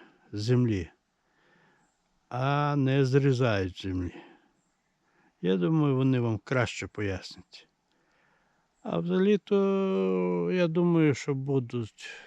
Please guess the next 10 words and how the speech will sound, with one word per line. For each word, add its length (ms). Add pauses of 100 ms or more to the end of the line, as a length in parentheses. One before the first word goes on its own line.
(1500)
буде 580
ссылка. 680 (1600)
Хто 300
вважає, 460
що 160
треба 420
зрізати, 680 (880)
ссылку 520
дамо. 460 (2250)
Е, 40